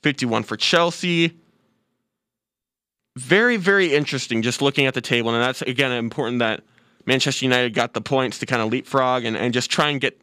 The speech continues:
get in the safety in, in the Champions League places. A very solid season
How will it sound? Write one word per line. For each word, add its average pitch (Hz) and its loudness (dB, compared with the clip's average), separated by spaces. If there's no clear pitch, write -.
get 139 0
in 147 2
the 131 2
safety 120 0
in, 117 2
in 117 0
the 110 0
Champions 123 0
League 110 0
places. 113 -2
A 117 2
very 143 4
solid 131 0
season 123 0